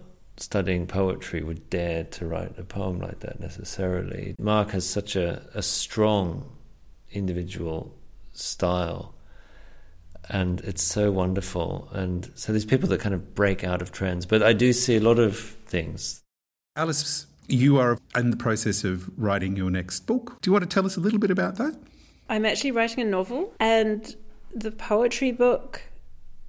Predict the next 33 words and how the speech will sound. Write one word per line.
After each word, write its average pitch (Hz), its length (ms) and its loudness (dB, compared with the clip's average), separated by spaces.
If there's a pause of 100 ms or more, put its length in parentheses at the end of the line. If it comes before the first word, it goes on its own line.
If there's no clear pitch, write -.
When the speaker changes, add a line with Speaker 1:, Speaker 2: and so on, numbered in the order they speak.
Speaker 3:
is 214 160 2
not 208 240 4
a 208 60 -2
poetry - 380 0
book - 240 -2
yet. - 300 -4
It's - 240 -2
at - 200 -2
that - 380 -4 (340)
lovely 220 560 2
stage 185 800 0
where 175 480 -4 (720)
it's - 480 -4
a 190 80 -8
folder 185 760 0 (100)
on 175 120 -6
my 175 120 -4
computer 180 680 -6 (460)
with 196 180 2
a 196 60 2
name, 185 640 2 (140)
which - 300 -6
definitely 165 800 -4
is 170 160 -4
not 180 360 -4
going 170 180 -2
to 165 80 -4
be 160 80 -4
the 165 100 -2
name 160 580 -2
of 160 340 -8
any 175 220 -2
book, - 440 -10